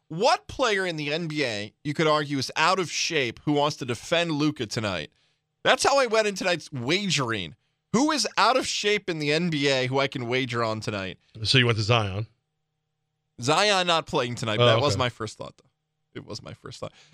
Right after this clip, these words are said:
Speaker 1: And then I jumped to Cat, Karl Anthony Towns. I'm like, "You know what? Maybe he could." That's not fair. I'm gonna take the Timberwolves minus three and a half against the Nets tonight. And I think Cat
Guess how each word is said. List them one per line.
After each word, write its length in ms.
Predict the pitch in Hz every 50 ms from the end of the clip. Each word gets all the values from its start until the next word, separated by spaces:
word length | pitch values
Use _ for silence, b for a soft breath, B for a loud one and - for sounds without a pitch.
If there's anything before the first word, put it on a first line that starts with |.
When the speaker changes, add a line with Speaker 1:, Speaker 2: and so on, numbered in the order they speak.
| 135 B
Speaker 1:
And 80 | 139
then 80 | 165 190
I 60 | 214
jumped 280 | 214 - 202 180 165 -
to 60 | -
Cat, 380 | - - 139 110 104 104 - _ _ _ _ _ _ -
Karl 260 | - 208 156 143 139
Anthony 280 | 135 131 - 113 113 104
Towns. 320 | - 135 113 113 113 110
I'm 60 | 123 120
like, 180 | 120 123 -
"You 60 | -
know 160 | 196 202 185 185
what? 280 | 185 175 175 170 - _ _ _ _ _ _ _ _ _ _ _ _ _ _
Maybe 240 | - 185 185 170 147
he 120 | 139 139
could." 240 | - - 127 110 95 - _ _ _ _ _ _ _ _ -
That's 220 | 87 - - -
not 160 | 98 78 80
fair. 260 | - - 98 95 95 -
I'm 100 | - 156
gonna 100 | 180 190
take 180 | 170 - 175 -
the 80 | 156 151
Timberwolves 600 | - 208 160 156 143 139 139 135 120 - - - -
minus 300 | 135 131 135 139 131 -
three 160 | - 147 131
and 80 | 123 120
a 20 |
half 180 | 123 117 110 -
against 220 | 107 104 98 -
the 80 | - 104
Nets 240 | 92 85 80 - -
tonight. 260 | - 104 90 87 - _ _ _ _ -
And 80 | 139
I 20 | 147
think 260 | 147 156 139 - _
Cat 300 | - 190 170 165 156 -